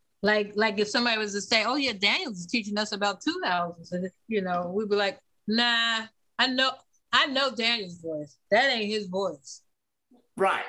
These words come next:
Speaker 2: You know his character, and you know what God says about whatever the issue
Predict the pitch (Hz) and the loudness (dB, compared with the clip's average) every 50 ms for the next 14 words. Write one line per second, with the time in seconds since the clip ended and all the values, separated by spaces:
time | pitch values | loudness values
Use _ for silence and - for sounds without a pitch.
0 | - - - 147 143 147 151 156 165 180 185 185 185 196 196 190 - - - - | -10 -12 -10 -6 -4 -2 0 2 2 2 2 2 2 0 0 -2 -4 -4 0 0
1 | 202 190 160 147 - - 143 151 - - 147 139 143 147 151 156 165 160 165 160 | 2 2 2 0 -4 -4 -4 -4 -4 -4 -4 -4 -4 -2 0 0 0 2 2 0
2 | 160 160 160 143 120 117 - 147 165 175 190 196 190 - - - - 143 143 139 | 0 0 -4 -8 -6 -2 0 2 2 2 2 0 -2 -4 -6 -6 -4 -4 -4 -2
3 | 139 135 131 139 127 135 135 135 139 143 143 - - - 143 139 151 160 170 180 | -2 -4 -4 -2 -2 0 0 0 0 -2 -4 -8 -10 -8 -4 0 0 0 0 0
4 | 180 165 151 156 - - 170 160 156 - - 147 139 | -2 -2 -2 -2 -2 -2 -2 -4 -4 -4 -4 -4 -6